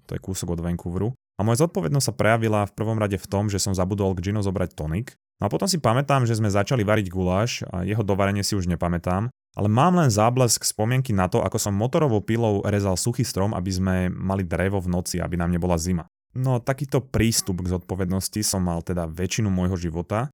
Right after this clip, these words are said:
a túto moju etapu, by som to nazval, že mentálnej ekvilibristiky, ukončil jeden myšlienkový pochod, ktorý mi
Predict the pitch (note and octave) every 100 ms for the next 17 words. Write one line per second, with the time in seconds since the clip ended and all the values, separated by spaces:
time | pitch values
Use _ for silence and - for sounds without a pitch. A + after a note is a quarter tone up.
0 | _ _ - D#3 F3 G3 D#3+ - C3 D#3+
1 | C3 C3 A2+ F#2 - - F2+ F2 F#2+ F#2
2 | F#2 F#2 F#2 F2+ F2+ F2+ F2+ - _ -
3 | F#2 A#2+ D3 C3+ A#2+ G#2 F#2+ - G2 F#2+
4 | F2+ F#2+ - G2 - A#2+ C3+ _ - -
5 | A2+ A2 - G#2+ G#2 - G#2 C#3 D3+ A2+
6 | C3 B2+ B2+ G#2 G2 - B2 - G2 G2
7 | G2+ G2 F#2+